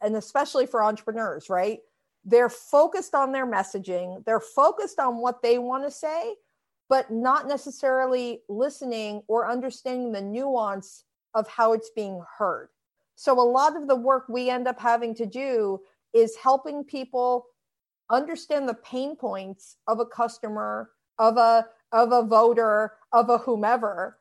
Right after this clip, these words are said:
and, and get deeper into exactly what their needs are, because then you can solve for it.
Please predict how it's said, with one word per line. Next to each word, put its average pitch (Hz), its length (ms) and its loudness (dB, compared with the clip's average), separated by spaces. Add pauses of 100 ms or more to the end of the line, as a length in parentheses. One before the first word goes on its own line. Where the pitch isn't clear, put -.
(480)
and, 247 420 6 (160)
and 233 300 6 (200)
get 285 340 2
deeper 294 420 -2
into 226 840 -4 (420)
exactly 233 720 2
what 220 280 0
their 202 180 0
needs 196 320 -8
are, 320 240 2 (420)
because 285 360 -2
then 311 220 2
you 370 100 -10
can 277 200 -6
solve 330 400 2
for 196 240 -4
it. 151 140 -12